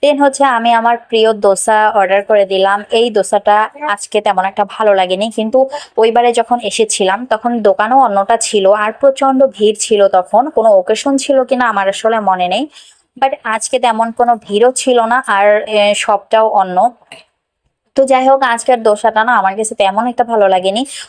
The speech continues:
ওইবারের দোসাটা একদম ক্রিস্পি ছিল, আজকেরটা মোটামুটি ক্রিস্পি ছিল। আর, আহ, যে সাথে যেগুলো দেয়, মানে ডাল,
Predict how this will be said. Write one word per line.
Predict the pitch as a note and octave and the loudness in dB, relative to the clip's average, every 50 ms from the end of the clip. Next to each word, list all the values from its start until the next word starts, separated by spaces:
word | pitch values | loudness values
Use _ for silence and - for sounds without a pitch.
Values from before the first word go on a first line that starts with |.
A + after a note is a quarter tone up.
| _ _ | _ _
ওইবারের | G#3 G#3 G#3 G#3+ G#3 G#3+ G#3+ G#3 | 0 0 0 0 -2 -2 -2 0
দোসাটা | G3+ F#3+ F#3+ - G#3 G3+ - G#3 | -2 -2 0 0 -2 0 0 0
একদম | G3 F#3 F#3 F3+ F#3+ G#3 A3 A#3 | 0 0 -4 -6 -4 -4 -4 -4
ক্রিস্পি | B3+ _ _ B3+ B3+ B3 - - - C4 A#3+ | -6 _ _ -4 -2 -2 -6 -6 -6 -6 -6
ছিল, | - - B3 G3+ G3+ A3 A#3+ A#3+ | -4 -4 -2 0 2 2 0 0
আজকেরটা | A3+ G3+ - - - G#3 G3 _ - G#3 G#3 G#3 G#3 | -4 -6 -8 -6 -6 -6 -6 _ -2 0 2 2 0
মোটামুটি | G#3 G#3 G#3 - F3+ F3 F3+ G3 G3+ A3+ | 0 -2 -2 -2 -2 -6 -6 -8 -10 -8
ক্রিস্পি | - A#3 A#3+ A3+ - - - G#3+ | -4 -2 -2 -2 -2 -4 -4 -4
ছিল। | G#3+ - - A#3 G#3 G3+ C4 D4 - - - - - C#4 - | -4 -2 -2 0 0 0 0 -2 -4 -12 -16 -16 -16 -10 -6
আর, | G#3+ G3 G3 G3 G3 G3 G3 | -4 -2 0 2 2 2 4
আহ, | G3+ G3+ G3 G3 - _ G3+ G3 F#3+ F#3 F#3 F#3 | 2 2 2 -2 -4 _ -6 -2 0 0 0 0
যে | F3+ G3+ G3 | -2 -4 -4
সাথে | F#3+ - A3 G3 G3 - G#3 G3+ | -4 -4 -6 -6 -4 -4 -2 0
যেগুলো | G3+ G3 G3 G3 G3+ G3+ | 0 0 2 2 0 2
দেয়, | - F#3 E3+ E3+ E3+ F3+ G3+ A3+ A3+ G#3+ | 2 2 2 2 2 0 0 -2 -2 -2
মানে | F#3 F3+ F3+ F3+ F3 F3 F3 F3 | -4 0 2 2 2 2 0 -2
ডাল, | F3 F3+ F#3 F3+ F3+ F3+ F3 F3 F3+ F3+ | -2 -2 0 0 2 2 2 2 0 0